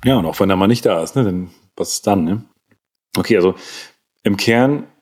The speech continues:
überhaupt erstmal einen Plan zu haben, einen Finanzplan erstellen. Mache ich das, wenn ich das jetzt richtig verstanden habe, auch aus Teil eins und jetzt auch aus den ersten Minuten aus Teil zwei,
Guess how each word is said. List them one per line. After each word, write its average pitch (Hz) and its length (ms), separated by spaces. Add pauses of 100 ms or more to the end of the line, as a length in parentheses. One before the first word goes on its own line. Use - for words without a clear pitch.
(240)
überhaupt 98 280
erstmal 104 220
einen 90 80
Plan 95 300
zu 92 200
haben, 98 520 (520)
einen 107 60
Finanzplan 90 640
erstellen. 101 540 (380)
Mache 107 260
ich 131 60
das, - 480 (380)
wenn 107 140
ich 101 60
das 104 120
jetzt 98 160
richtig 117 260
verstanden 113 380
habe, 107 160
auch 101 100
aus 101 160
Teil 90 180
eins 117 280
und 92 80
jetzt 92 180
auch 95 220
aus 95 180
den 90 400
ersten - 280
Minuten 92 260
aus 87 160
Teil 87 200
zwei, 98 400